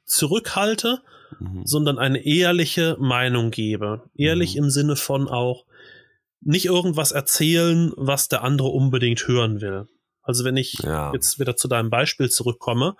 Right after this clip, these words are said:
Speaker 1: und jemand, der halt vielleicht wirklich einen nicht guten Trim hat, sage, "Aber du machst das doch super."
Speaker 2: Ja, das hilft ja nicht. Das ist ja kein
Speaker 1: Das ist,
Speaker 2: Feedback.
Speaker 1: ist ja, ist ja kein Feedback, sondern ist ja nur eine falsche Bestätigung. Derjenige
Speaker 2: Mhm.
Speaker 1: geht ja, geht ja her und ich verhindere ja einen Lernprozess dadurch.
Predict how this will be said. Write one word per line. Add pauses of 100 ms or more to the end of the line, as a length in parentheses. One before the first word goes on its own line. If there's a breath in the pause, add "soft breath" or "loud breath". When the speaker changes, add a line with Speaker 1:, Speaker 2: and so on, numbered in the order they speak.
(380 loud breath)
Speaker 1:
und
jemand,
der
halt
vielleicht
wirklich
einen
nicht
guten
Trim
hat, (320 loud breath)
sage,
"Aber
du
machst
das
doch
super." (200)
Speaker 2:
Ja,
das
hilft
ja
nicht.
Das
ist
ja
kein
Speaker 1:
Das
ist,
Speaker 2:
Feedback. (100)
Speaker 1:
ist
ja,
ist
ja
kein
Feedback,
sondern
ist
ja
nur
eine
falsche
Bestätigung.
Derjenige
Speaker 2:
Mhm.
Speaker 1:
geht
ja,
geht
ja
her
und
ich
verhindere
ja
einen
Lernprozess
dadurch.